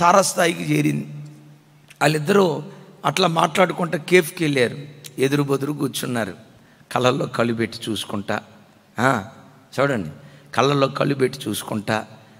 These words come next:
మాట్లాడుకుంటా, మాట్లాడుకుంటా అమ్మాయి సడన్గా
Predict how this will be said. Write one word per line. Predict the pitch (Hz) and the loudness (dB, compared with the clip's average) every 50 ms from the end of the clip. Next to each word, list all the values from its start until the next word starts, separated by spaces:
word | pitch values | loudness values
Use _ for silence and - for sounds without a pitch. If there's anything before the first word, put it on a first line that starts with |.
| - _ - | -14 _ 2
మాట్లాడుకుంటా, | 127 139 139 - 147 143 143 147 147 135 123 - 135 | 2 2 2 2 0 0 0 0 -2 -4 -2 -2 -2
మాట్లాడుకుంటా | 127 127 131 139 139 - 139 127 131 120 127 123 117 120 117 | 0 2 0 0 2 2 0 0 0 -2 -4 -4 -2 0 0
అమ్మాయి | 120 135 139 139 117 | 0 0 0 0 0
సడన్గా | - - 135 127 135 147 143 143 135 117 98 95 - - - | 0 -2 0 0 0 2 2 4 4 4 2 0 -4 -10 -16